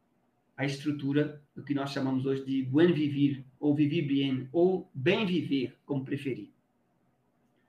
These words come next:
Que é, portanto, uma oportunidade, como diria Alberto Acosta, para imaginar outros mundos,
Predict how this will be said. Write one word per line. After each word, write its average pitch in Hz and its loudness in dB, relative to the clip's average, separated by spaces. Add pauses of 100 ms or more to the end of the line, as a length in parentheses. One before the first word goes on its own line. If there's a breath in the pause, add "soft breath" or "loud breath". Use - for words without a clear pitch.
(420)
Que 165 4
é, 170 8
portanto, 214 0
uma 254 0
oportunidade, 214 4
como 196 2
diria 175 8
Alberto 165 4
Acosta, 180 0
para 240 6
imaginar 220 2
outros 240 6
mundos, 170 -2